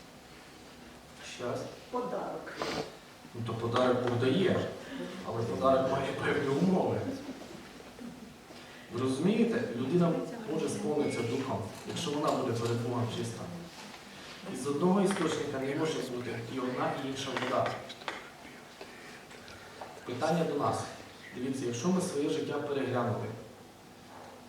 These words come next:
Speaker 1: ми бачимо в своєму житті, ну, може, погрешність, може, гріховності. У нас є вихід. У нас вихід є. Одне діло, щоб виходу не було,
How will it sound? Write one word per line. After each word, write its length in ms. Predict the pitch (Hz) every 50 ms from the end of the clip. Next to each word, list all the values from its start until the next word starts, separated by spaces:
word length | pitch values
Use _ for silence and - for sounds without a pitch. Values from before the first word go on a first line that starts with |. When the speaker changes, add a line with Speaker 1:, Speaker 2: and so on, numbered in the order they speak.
| - 101 113
Speaker 1:
ми 120 | 143 151
бачимо 500 | 147 151 151 165 170 - - 151 151 143
в 80 | 143 -
своєму 720 | - - - - - 135 143 143 151 175 175 170 165 143
житті, 500 | 147 - 139 135 135 - 175 185 190 185 196 202 - - - - - - - - - - - - - 156
ну, 180 | 175 180 170 170 - - - - - - - - - - - - - - - - - - - - - - - -
може, 420 | 156 156 170 170 170 151 151 151 151 151 - - - - - - -
погрешність, 680 | 156 135 - - - - - - - - - - - - - - - 117
може, 200 | 113 113 117 127
гріховності. 760 | 135 131 127 127 120 - - 110 104 - - - - - - - - - - - - - - - - - - - - - - - - -
У 80 | - 254
нас 240 | - - - - - 156
є 120 | 170 175 151
вихід. 420 | 107 117 117 107 - - - - - - - - - - - - - - - - - - - - - - - - - -
У 80 | 139 139
нас 300 | 143 143 143 151 143 143 139 139
вихід 380 | 160 180 - - - 139 139 139 127
є. 280 | 147 170 165 - - - - - - - - - - - - - - - - - - - - - - - - - - -
Одне 360 | 123 123 123 - 156 160 165 170
діло, 220 | 185 190 180 180
щоб 200 | 170 - 180 156
виходу 580 | 160 160 151 - 196 208 202 170 160 139 143 139
не 100 | 135 135
було, 400 | 135 135 139 135 127 123 120 117